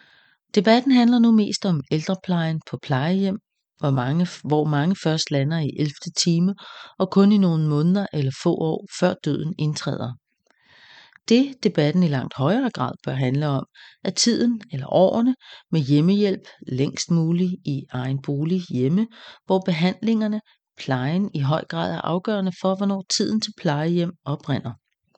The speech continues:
Plejen i eget hjem kan være for dårlig i for lang tid, måske uerkendt af ledelsen, og med mindre opmærksomhed i den offentlige debat hos medier,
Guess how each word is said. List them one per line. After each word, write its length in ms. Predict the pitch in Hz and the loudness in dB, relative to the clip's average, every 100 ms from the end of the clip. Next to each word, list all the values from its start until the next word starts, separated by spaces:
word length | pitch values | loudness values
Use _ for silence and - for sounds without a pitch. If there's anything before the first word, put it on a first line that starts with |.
| _ _ _ - - - _ _ | _ _ _ -20 -20 -20 _ _
Plejen 460 | - 190 196 247 254 | -2 0 2 2 2
i 120 | 220 | 0
eget 320 | - 170 214 | 0 2 2
hjem 180 | 196 190 - | 2 0 -4
kan 140 | - 180 | -4 -2
være 120 | 156 | -2
for 80 | - | -6
dårlig 500 | 139 143 151 202 226 - | -2 0 0 0 -2 -4
i 60 | 160 | -2
for 60 | 151 | 0
lang 220 | 135 143 - | -2 -4 -4
tid, 220 | - 202 - | -2 -2 -2
måske 420 | 139 - 135 - - - | -8 -6 -10 -10 -14 -4
uerkendt 580 | 165 196 185 151 - | 0 0 0 -2 -2
af 120 | 135 123 | -6 -2
ledelsen, 500 | 135 175 202 214 202 - - - _ | 0 0 0 -2 -4 -10 -20 -20 _
og 100 | 220 | 2
med 100 | 226 | 6
mindre 380 | 214 226 254 285 | 6 4 0 -4
opmærksomhed 680 | 196 151 147 - 190 180 - | -2 -4 -4 -2 0 0 0
i 80 | 147 | -6
den 180 | 143 | -4
offentlige 420 | 131 139 190 180 156 | -2 -2 0 0 -2
debat 340 | 139 139 147 - | -4 -4 -6 -6
hos 180 | 143 147 | -4 0
medier, 420 | 135 - - | 0 -2 -6